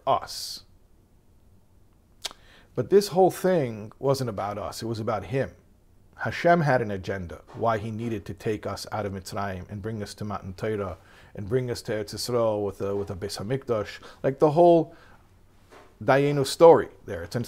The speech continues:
it's a story from going out of Egypt to coming into Eretz Yisrael and building the, the Holy Temple. Maybe it would have been enough for us. We would have been satisfied. Dayenu.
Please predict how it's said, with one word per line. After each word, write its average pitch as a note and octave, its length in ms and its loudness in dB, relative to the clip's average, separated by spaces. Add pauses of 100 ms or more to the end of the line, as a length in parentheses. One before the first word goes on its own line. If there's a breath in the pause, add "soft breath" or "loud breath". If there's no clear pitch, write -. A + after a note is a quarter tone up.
it's - 120 -4
a C3 40 2
story D3 420 4
from G#2 320 -4
going A#2+ 300 -4
out C3+ 120 2
of A2+ 120 0
Egypt G#2+ 360 -6
to A2 160 -4
coming A#2 280 -6
into G#2+ 160 -4
Eretz G#2+ 220 -6
Yisrael G#2 340 -6
and G2+ 140 -8
building G2+ 440 -8
the, G2+ 220 -6
the G2+ 100 -8
Holy G#2+ 220 -6
Temple. C3 360 -6 (1600 soft breath)
Maybe G3 280 8
it B3 80 6
would A#3+ 100 10
have A3+ 80 8
been A3 100 6
enough G#3 220 6
for G#3 180 10
us. B3 400 10
We G3 120 4
would B3+ 180 10
have C3+ 60 2
been B2+ 120 -2
satisfied. G2 640 -2
Dayenu. F#3+ 840 10